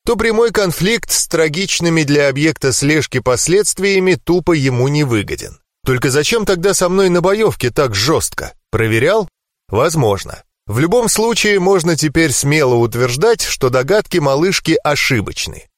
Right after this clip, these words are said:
Явись Гедро исключительно по её душу, меня бы сейчас как минимум лишили очередных баллов.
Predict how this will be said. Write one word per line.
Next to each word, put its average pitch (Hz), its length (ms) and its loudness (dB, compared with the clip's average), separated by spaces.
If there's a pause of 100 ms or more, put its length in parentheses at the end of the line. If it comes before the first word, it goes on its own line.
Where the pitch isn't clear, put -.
(120)
Явись 170 560 0
Гедро 190 560 2
исключительно 156 840 0
по 139 140 -2
её 127 480 0
душу, 185 540 0 (120)
меня 175 280 2
бы 208 80 -2
сейчас 185 400 0
как 151 240 -2
минимум 165 420 2
лишили 156 460 2
очередных 120 760 0
баллов. 85 460 -4